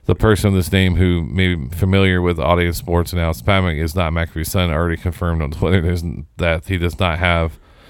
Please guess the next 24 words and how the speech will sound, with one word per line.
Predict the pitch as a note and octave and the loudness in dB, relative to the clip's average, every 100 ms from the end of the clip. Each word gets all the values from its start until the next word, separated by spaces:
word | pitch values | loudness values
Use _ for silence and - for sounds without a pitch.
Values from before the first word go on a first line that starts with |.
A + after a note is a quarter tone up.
| - - _ | -20 -20 _
So | - - A2+ G#2+ | -4 4 6 6
it | B1+ G2 | 4 2
says | - C#3+ B2+ | 4 4 4
it | A2 | 4
was | E2+ | 4
under | G2 E2 | 2 0
Pat | - G2+ B1 | 0 -2 0
McAfee, | F2 F2+ - D#2+ G2 D#2+ | 2 0 0 -4 -2 -2
I | D#2+ | -2
guess. | D#2 E2 D#2 - - | 0 0 0 -4 -12
That's | - - F2 E2+ - | -14 -6 -2 -2 -4
what | |
they | - | -4
were | D#2 | -4
talking | C#2+ E2+ D#2+ D2+ | -2 -2 -2 -6
about. | B1 A1 A1 - - - - - - _ - - - - | -6 -8 -12 -16 -20 -16 -14 -14 -16 _ -20 -20 -20 -2
But | - | 2
there's | G2 F#2+ E2+ | 4 2 4
no | G2 | 4
record | F#2 F#2 F#2 | 4 2 2
of | E2 | 0
anything | C#2 E2 E2 E2+ | 2 0 0 -2
in | D#2 D2 | -2 -2
there. | D2 D2 | -4 -4